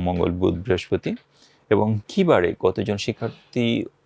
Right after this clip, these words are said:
অনুপস্থিত ছিল, অনুপস্থিত শিক্ষার্থীর সংখ্যা আমরা উলম্ব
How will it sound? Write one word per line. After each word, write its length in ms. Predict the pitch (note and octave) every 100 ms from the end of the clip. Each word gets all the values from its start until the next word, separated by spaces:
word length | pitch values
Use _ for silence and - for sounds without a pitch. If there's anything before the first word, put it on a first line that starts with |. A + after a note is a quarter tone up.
| A#2
অনুপস্থিত 460 | B2 - B2+ - -
ছিল, 140 | - D3
অনুপস্থিত 460 | D3 G#2+ A2 - G2 -
শিক্ষার্থীর 540 | G#2 - B2 - C3 -
সংখ্যা 300 | C3+ C#3+ D3+
আমরা 220 | G#2 A2+ G#3+ - - _ - -
উলম্ব 240 | A#2 A#2+